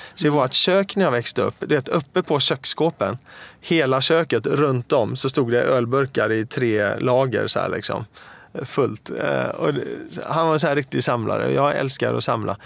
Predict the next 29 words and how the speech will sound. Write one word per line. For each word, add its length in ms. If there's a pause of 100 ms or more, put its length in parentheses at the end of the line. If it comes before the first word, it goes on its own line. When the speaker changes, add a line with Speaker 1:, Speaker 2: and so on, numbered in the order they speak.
(340)
Speaker 1:
Och 280
om 80
man 120
är 40
intresserad 320
av 60
att 80
börja 180
samla 480
konst, 260
för 60
det 60
finns 220
ju, 40
jag 120
har 100
ju 60
olika 260
kunder. 320
Vissa 260
vill 140
bara 240
ha 140
några 240
verk 280
att 80
dekorera 500
med 140
hemma. 360